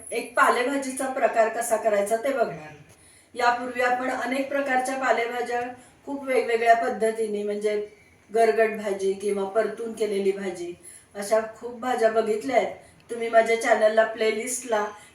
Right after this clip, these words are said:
भाज्या विभाग जर सर्च केला, तर त्यामध्ये तुम्हाला या सगळ्या प्रकारच्या भाज्या बघायला मिळतील.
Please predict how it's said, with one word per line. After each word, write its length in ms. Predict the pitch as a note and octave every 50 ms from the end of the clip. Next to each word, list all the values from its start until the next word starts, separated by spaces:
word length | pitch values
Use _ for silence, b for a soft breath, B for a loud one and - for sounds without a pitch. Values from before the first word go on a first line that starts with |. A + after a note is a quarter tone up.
| - G3
भाज्या 400 | G3 G3+ A3 G#3 G3+ A3 A#3+ B3 B3+
विभाग 380 | C4 B3+ A3 A3 A3+ G#3+ G#3+ -
जर 160 | G#3+ G#3+ G#3+
सर्च 360 | G#3 - A#3+ A#3+ A#3+ A#3+ A#3+ -
केला, 320 | A3+ A3 G#3 G3+ G3 G3+ G3 B B B B B _ -
तर 100 | A#3 A#3 -
त्यामध्ये 520 | - A3+ G#3 G#3 G#3+ G#3 G3+ G3+ G#3+ B3+ B3+
तुम्हाला 320 | C#4 B3 A3+ G#3 G3+ G#3
या 160 | G#3 G#3 G#3 G#3
सगळ्या 320 | - A#3 G#3+ G3+ G3 G3
प्रकारच्या 500 | G3 G#3 G#3+ G#3 G#3 G3+ G3+ - - A3+
भाज्या 280 | A3+ B3 A3 G3 F#3+ G#3+
बघायला 340 | A#3 C4+ B3+ G3 F#3 E3 D#3+
मिळतील. 400 | D#3 D#3 D3+ C#3+ C#3+ - C3 C3